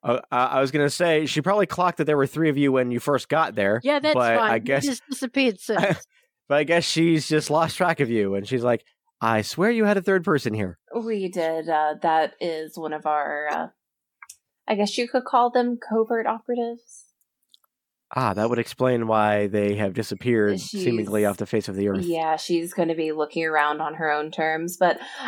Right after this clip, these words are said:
Speaker 3: I
Speaker 1: I don't like
Speaker 3: am,
Speaker 1: that.
Speaker 3: uh, Special Agent Argent.
Speaker 1: Oh, S-, Special Agent Argent, I see. Well, uh, are you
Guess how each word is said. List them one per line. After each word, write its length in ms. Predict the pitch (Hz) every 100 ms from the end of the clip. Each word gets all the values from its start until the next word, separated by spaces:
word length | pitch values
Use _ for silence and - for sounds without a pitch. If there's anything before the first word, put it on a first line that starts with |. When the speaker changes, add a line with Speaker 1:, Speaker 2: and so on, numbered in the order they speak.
| 220
Speaker 3:
I 240 | - 202 214
Speaker 1:
I 60 |
don't 160 | 208 127
like 160 | 123 180
Speaker 3:
am, 340 | 120 123 107 - _ -
Speaker 1:
that. 160 | 180 185
Speaker 3:
uh, 300 | 165 160 160
Special 520 | - 185 185 185 151
Agent 460 | 160 165 160 156
Argent. 440 | 160 165 180 202 220 - - _ _ _ _ _ _ _ _ _ _ _ _ _ -
Speaker 1:
Oh, 300 | 135 98 -
S-, 220 | - -
Special 420 | - - 131 135
Agent 300 | 127 131 127
Argent, 500 | 120 151 208 120 82 -
I 160 | - 101
see. 460 | - - 214 120 - _ _ _ _
Well, 460 | - 156 160 160 151
uh, 240 | 127 135 127
are 100 | 123
you 640 | 120 131 135 135 135 127